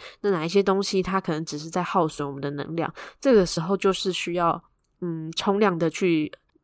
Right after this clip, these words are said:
判断它，去感受它。如果你的眉心轮是比较开阔的状态的话，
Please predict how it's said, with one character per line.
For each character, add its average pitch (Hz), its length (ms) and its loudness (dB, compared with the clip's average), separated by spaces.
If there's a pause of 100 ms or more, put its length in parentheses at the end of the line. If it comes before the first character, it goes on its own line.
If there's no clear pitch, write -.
判 175 260 4
断 156 220 2
它， 160 220 0
去 175 260 -2
感 - 220 -2
受 160 260 0
它。 - 280 -4 (420)
如 220 120 6
果 254 80 8
你 202 140 0
的 170 120 0
眉 170 160 -2
心 214 200 0
轮 190 120 4
是 190 200 0
比 165 80 -4
较 175 320 2
开 190 200 2
阔 190 200 2
的 160 80 0
状 160 200 0
态 165 160 -4
的 147 80 -2
话， 160 240 2